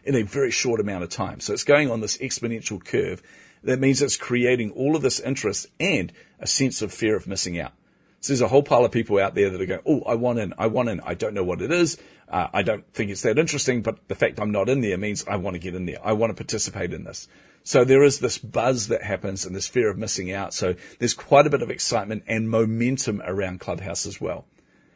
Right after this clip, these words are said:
Do I think that's going to be sustainable? No, I don't. I think at some point we're gonna saturate it. At some point, it'll be like Facebook. At some point,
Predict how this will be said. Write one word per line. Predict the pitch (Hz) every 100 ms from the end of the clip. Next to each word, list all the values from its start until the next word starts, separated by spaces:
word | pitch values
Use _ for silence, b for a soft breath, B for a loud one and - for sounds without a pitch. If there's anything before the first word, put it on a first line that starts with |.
| b b -
Do | 156
I | 147
think | - 131
that's | 123 110
going | - 110 107
to | 107
be | 95 90
sustainable? | - 92 117 151 165 120
No, | 90 95 90
I |
don't. | 85 131 156 - -
I |
think | 98 110
at | 85
some | - 139
point | - 113 80
we're |
gonna | 87 92
saturate | 82 107 - - 95 98
it. | 104
At | 98
some | - 139
point, | - 107 107 b b b
it'll | -
be | 160
like | 175 123
Facebook. | - 120 - 87
At | -
some | - 170
point, | - 120 117